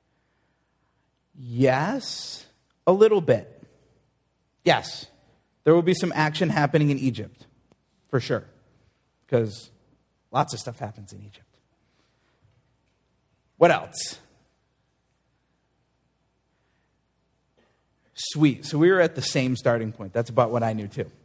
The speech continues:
Awesome. Okay. This is fun. Are we having fun yet? Okay. Okay, cool, 'cause it's gonna get more fun.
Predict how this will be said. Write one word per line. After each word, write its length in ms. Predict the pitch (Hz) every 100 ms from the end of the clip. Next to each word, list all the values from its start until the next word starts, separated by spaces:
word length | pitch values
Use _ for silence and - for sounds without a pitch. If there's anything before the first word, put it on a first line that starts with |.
| _ _ _ _ _ _ _ _ _ -
Awesome. 920 | 202 - - - 277 269 285 285 302 _ _ _
Okay. 340 | 170 170 143 - - - _ - - -
This 180 | 170 180
is 140 | 151
fun. 200 | 160 110 - - _ _ _ _ _ _ _ - - -
Are 60 |
we 120 | 175
having 240 | 175 165 165
fun 240 | 170 160
yet? 300 | 160 165 - - _ _ _ _ _ _ _ _ _ _ _ -
Okay. 340 | 151 196 107 - - - -
Okay, 280 | 131 143 110
cool, 220 | - 123
'cause 200 | 101 123
it's 120 | 127
gonna 180 | - 143
get 140 | 139 127
more 180 | 127
fun. 280 | 117 107 80